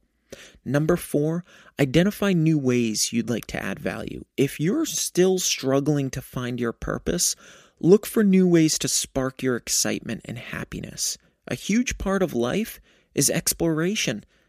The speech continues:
That exploration leads to discovery. By exploring new ways that spark that excitement and happiness, we are clearing a path to purpose.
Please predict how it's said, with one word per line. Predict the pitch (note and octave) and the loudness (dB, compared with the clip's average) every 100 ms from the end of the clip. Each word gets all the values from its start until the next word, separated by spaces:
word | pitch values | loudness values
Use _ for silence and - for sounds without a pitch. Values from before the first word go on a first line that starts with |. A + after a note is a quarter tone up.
| _ | _
That | F3 | -4
exploration | F#3 F#3 - F3 E3+ F3 G3 F#3+ D#3 | -2 -2 -2 0 0 0 0 -2 0
leads | D3+ D#3 - | -2 -2 -2
to | C#3 | -2
discovery. | C3 - - E3 F#3 A#2 - _ _ _ _ _ _ | 0 -2 -2 -4 -4 -6 -6 _ _ _ _ _ _
By | E3 F3 | -2 0
exploring | D#3 - - E3 G3 G3+ F3 | 0 -2 -2 0 0 2 2
new | F3 | 2
ways | D#3+ D3 D#3 D#3 | 2 2 0 0
that | C3 A#2+ | -2 -2
spark | - - - C3+ - | -4 -4 -6 -10 -8
that | - C3+ | -6 -6
excitement | - - A#2 B2+ D#3 C#3+ | -4 -2 -2 -2 -4 -4
and | A#2 | -6
happiness, | - F#2+ - E3+ G3 A3 - - - _ _ | -8 -10 -6 -2 -2 0 -2 -4 -20 _ _
we | - E3+ | 0 2
are | D#3 | 2
clearing | - - E3 F#3+ F3+ | -2 -4 -2 0 -2
a | D#3+ | -4
path | - - D3 G#2 - - _ _ - | -8 -8 -6 -6 -10 -16 _ _ -12
to | - | -8
purpose. | - - C3 - - - - - | -8 -8 -10 -8 -10 -6 -4 -6